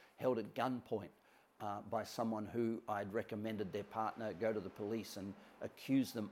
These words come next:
of, um, um, uh, domestic violence. And that person who'd been accused of a vest-,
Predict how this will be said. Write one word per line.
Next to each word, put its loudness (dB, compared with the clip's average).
of, 2
um, -4
um, -6
uh, -4
domestic -4
violence. -4
And 0
that 6
person 2
who'd -2
been -2
accused -4
of -4
a -2
vest-, -2